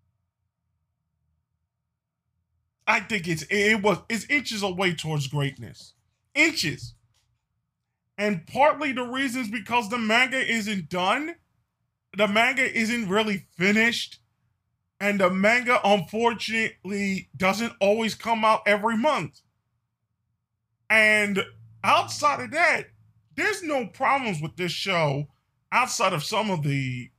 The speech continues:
um, missing elements in the s-, in the story because we haven't gotten to the main meat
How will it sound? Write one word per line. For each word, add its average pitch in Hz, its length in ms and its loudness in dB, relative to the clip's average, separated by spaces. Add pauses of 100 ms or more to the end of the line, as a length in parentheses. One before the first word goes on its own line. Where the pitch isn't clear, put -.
(280)
um, 131 600 -2 (840)
missing 190 600 -2
elements 175 600 0
in 143 320 -4
the 123 60 -8
s-, - 300 -6 (560)
in 147 100 2
the 151 80 4
story 175 460 2
because 139 440 -2
we 165 180 -2
haven't 156 340 0
gotten 151 320 2
to 143 100 -2
the 131 100 -2
main 147 380 2
meat 170 200 2